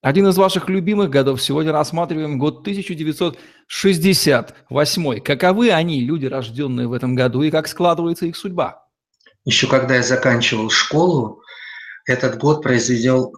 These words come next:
Speaker 2: произвел огромное впечатление на всех учителей, и они старше были меня на два года. Это яркие, эмоциональные, веселые, спортивные, хохочущие,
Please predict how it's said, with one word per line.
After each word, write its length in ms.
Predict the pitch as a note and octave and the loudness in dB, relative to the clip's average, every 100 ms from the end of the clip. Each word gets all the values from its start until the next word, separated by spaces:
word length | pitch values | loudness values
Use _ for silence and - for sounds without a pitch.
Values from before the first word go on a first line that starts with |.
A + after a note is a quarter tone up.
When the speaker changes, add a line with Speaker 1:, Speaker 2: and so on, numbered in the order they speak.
| - | -2
Speaker 2:
произвел 440 | B2 A2+ C3 B2+ | 0 0 2 2
огромное 400 | A#2 C3 B2 A#2+ | 4 2 2 0
впечатление 680 | A2+ - - - B2+ A2 G#2 | -2 -2 -2 0 2 2 2
на 180 | G#2+ G#2+ | 0 0
всех 300 | - A#2+ - | 0 -2 -2
учителей, 880 | A2+ - - A#2 C3+ D#3 D3+ D3+ | -4 -4 -2 0 2 4 4 2
и 580 | D3+ - A#2 A2 G#2+ G#2+ - - - - - | -2 -4 -2 0 0 -2 -8 -20 -16 -12 -2
они 200 | B2 B2+ | 2 2
старше 680 | - C3 A#2 - A#2 G2+ G2 | 2 2 2 2 0 -4 -4
были 240 | A2+ G2+ | -4 -2
меня 320 | G#2 G#2+ G#2+ G2+ | -2 0 2 2
на 140 | G2+ | 0
два 180 | G2+ G#2+ | 0 2
года. 460 | A#2 D#3+ D3+ C3 - - - | 2 2 2 0 -2 -14 -10
Это 180 | B2+ - | -6 0
яркие, 680 | B2 A2 C#3 B2+ - - G#2+ | 0 2 4 4 2 -2 -4
эмоциональные, 1040 | A2 - B2+ A#2 B2 C3 B2+ G#2+ G2+ G#2 | -2 0 0 2 4 4 4 0 -2 -4
веселые, 760 | G#2 B2 - - D3 A#2 G#2 G2 | -2 -2 -2 2 2 2 0 -2
спортивные, 1120 | - - C3+ - - D3+ A#2+ A2 G#2 G#2 F#2+ - _ - - - | -4 -2 -2 -2 -6 -4 -2 -2 -2 -2 -4 -8 _ -20 -18 -16
хохочущие, 1200 | - C#3+ C#3+ - D3 C3+ A#2 - - G#2 G2 F#2+ | -4 -2 0 0 -2 0 0 0 0 -2 -4 -6